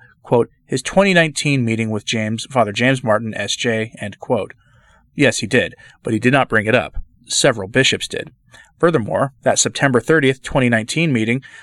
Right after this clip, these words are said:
was only mentioned in passing and was not the main point of the questions.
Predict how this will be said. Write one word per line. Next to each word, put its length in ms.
was 140
only 260
mentioned 400
in 120
passing 540
and 140
was 160
not 160
the 80
main 220
point 320
of 60
the 60
questions. 560